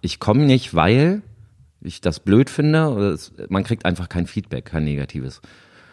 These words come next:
Und da gab's natürlich in der ganzen Zeit, wie der Club existiert, auch, äh, Tiefen. Und eine große, ein großer Einschnitt gab's zweitausendsieben. Da hatten wir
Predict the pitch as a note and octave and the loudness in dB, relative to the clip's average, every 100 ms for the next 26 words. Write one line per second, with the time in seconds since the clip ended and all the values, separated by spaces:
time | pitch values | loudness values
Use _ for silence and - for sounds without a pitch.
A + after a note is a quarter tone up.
0 | _ _ - A2 G2 F#2 - A2 A2+ G#2 | _ _ 0 4 6 4 2 2 4 2
1 | - G#2 G2 F2+ F2+ F#2+ - F2+ G2 A2 | 2 2 4 4 4 2 0 0 2 2
2 | G2+ F#2+ F2 - G2+ F2+ D#2+ E2+ G2 G2 | 2 2 2 0 -2 -2 -4 -4 -2 0
3 | F#2 F#2 - - F#2+ - - - D#2+ - | 0 -2 -4 -4 -4 -4 -6 -6 -8 -8
4 | - - _ _ _ _ _ _ _ - | -20 -20 _ _ _ _ _ _ _ -6
5 | E2 D2+ - - _ _ _ _ _ - | -4 -4 -6 -20 _ _ _ _ _ 2
6 | A2 C3+ G2 F#2+ D3+ F3+ E3 D3 G2 G#2+ | 4 4 2 0 0 2 2 2 0 0
7 | C3+ D3 C3+ G#2 C3 B2+ G#2+ G2 - G2+ | 0 0 0 0 -2 -2 -2 -4 -2 -2
8 | G2+ F#2 F2 F#2 A2+ D#3 F3 D#3 F2+ F#2 | 0 -2 -2 -2 -2 -2 -4 -4 -4 -2
9 | F2+ F2 E2 | -2 0 0